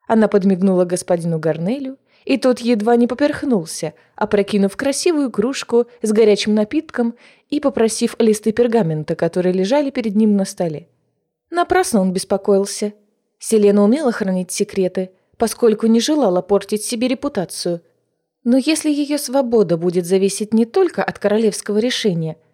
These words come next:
а ещё и от голосования. Она улыбнулась господину Уризену, и тот поспешно отвернулся. И тут Селена увидела внимательный взгляд короля, устремлённый прямо на неё.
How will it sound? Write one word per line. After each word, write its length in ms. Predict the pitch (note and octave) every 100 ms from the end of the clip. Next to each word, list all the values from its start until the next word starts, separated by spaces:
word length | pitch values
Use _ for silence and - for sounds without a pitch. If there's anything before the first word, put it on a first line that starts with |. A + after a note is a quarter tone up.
| _ _ _ _
а 100 | G3+
ещё 400 | G#3 G#3+ - A3
и 260 | G#3 A3+ G#3+
от 240 | G3+ F3+
голосования. 840 | F3 F3 - F3 A3+ D4 F3+ D#3+ _ _ _ _ _ _ _ _ _
Она 260 | - C4 D#4
улыбнулась 480 | D4+ A3 A3 C#4 A#3+
господину 600 | G3+ G#3 - G3+ B3 B3+
Уризену, 720 | C#4+ D4 D4+ A3+ F3 E3 E3+ _ _ _ -
и 120 | A3+
тот 180 | F4 -
поспешно 540 | C#4 - F#3 G#3 A#3+
отвернулся. 800 | G#3+ F#3+ F#3 F3 D#3+ - - E3+ _ _ _ _ _ _ _
И 140 | - G#3+
тут 180 | A3+ G#3
Селена 440 | - G#3 A3 G#3+
увидела 340 | G#3 G#3 G#3
внимательный 560 | G3+ G#3+ A3 G#3 G#3+ G#3
взгляд 340 | G3+ G#3+ G#3+
короля, 540 | - A#3+ B3+ C4 E3+ D#3 _ _
устремлённый 720 | G3+ - G3+ G3+ G3 G3 G3 F#3+
прямо 320 | C4 E4 D#4
на 100 | C#4+
неё. 400 | B3 G#3+ E3